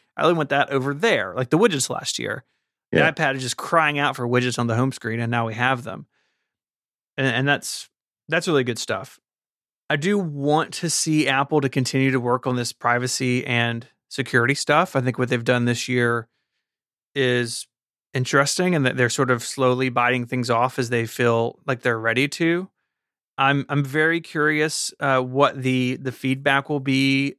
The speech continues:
Speaker 1: especially around, like, the iCloud private relay and, and sort, that sort of privacy service is really what that is. We haven't really seen that before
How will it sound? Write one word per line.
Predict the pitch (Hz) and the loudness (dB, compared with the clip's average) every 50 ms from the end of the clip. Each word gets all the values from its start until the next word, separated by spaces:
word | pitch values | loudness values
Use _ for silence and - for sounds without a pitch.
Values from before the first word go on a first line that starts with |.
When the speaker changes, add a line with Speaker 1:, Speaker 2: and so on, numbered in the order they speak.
| _ _ | _ _
Speaker 1:
especially | - 131 - - 127 120 - 143 131 | -8 -4 -2 0 0 0 0 0 0
around, | 123 120 120 120 123 120 120 | 0 2 2 2 2 0 0
like, | 120 117 117 - | -2 -4 -4 -6
the | - 120 117 117 113 117 113 117 _ _ _ _ _ _ - | -8 -8 -8 -8 -8 -8 -10 -14 _ _ _ _ _ _ -2
iCloud | 127 123 123 117 - 127 120 120 120 - | -2 -2 -2 -2 -2 0 0 0 -2 -2
private | - 131 120 120 113 117 120 - | -2 0 0 2 0 -2 -4 -4
relay | 120 120 120 120 123 127 131 139 143 | -4 -2 0 0 2 2 2 2 2
and, | 127 117 113 117 - _ _ _ _ _ _ _ _ _ _ _ | 0 -2 -4 -6 -10 _ _ _ _ _ _ _ _ _ _ _
and | 131 123 117 113 113 113 110 - - _ _ | -2 0 0 0 -2 -4 -6 -10 -14 _ _
sort, | - - - - 131 117 - _ | -12 -8 -6 -4 -4 -6 -6 _
that | - 131 127 113 - - | -4 -2 -2 -2 -2 -2
sort | - 147 135 131 | -2 0 0 0
of | 117 117 120 - _ | 0 -2 -8 -14 _
privacy | - - - 131 131 131 123 - - 127 | -10 -2 0 2 2 2 0 -2 -4 -2
service | - - - - 127 120 120 151 214 247 254 - - - - - _ _ _ | 0 0 2 2 2 0 0 0 0 0 0 0 0 -2 -2 -6 _ _ _
is | - 147 139 | -12 -6 -2
really | 170 185 190 | 0 2 2
what | 185 196 190 | 2 2 2
that | - 202 190 | 0 0 2
is. | 196 208 208 185 | 2 0 0 0
We | 147 | 0
haven't | 139 139 143 131 | 0 0 0 0
really | 143 139 127 | 2 0 2
seen | - - - - 131 135 143 | 0 -2 -2 0 0 0 2
that | 156 160 - | 2 0 0
before | 165 175 - - 190 190 196 196 208 208 | -2 -6 -4 0 2 2 2 2 -2 -4